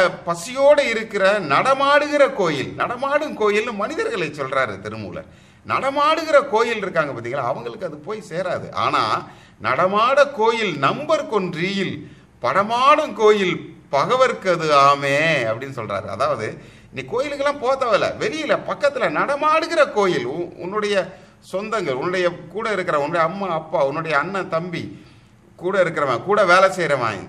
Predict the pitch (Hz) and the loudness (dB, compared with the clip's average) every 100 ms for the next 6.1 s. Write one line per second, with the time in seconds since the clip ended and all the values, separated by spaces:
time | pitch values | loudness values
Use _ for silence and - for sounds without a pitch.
0 | - 156 277 285 320 214 277 311 320 330 | -12 0 0 2 2 2 0 0 0 0
1 | 330 302 294 202 135 - - - _ _ | 0 -4 0 -2 -2 -8 -18 -20 _ _
2 | _ - 196 285 285 269 208 170 180 214 | _ -8 -2 -2 -2 -4 -2 2 4 4
3 | 202 160 139 123 135 139 107 113 170 123 | 2 -2 -6 -8 -4 -2 0 0 0 0
4 | 147 165 170 196 190 147 131 131 180 131 | 0 0 0 -2 -4 -6 -6 -6 -4 -6
5 | 160 202 185 170 139 117 120 117 120 110 | -4 -6 -4 -8 -10 -8 -8 -8 -8 -10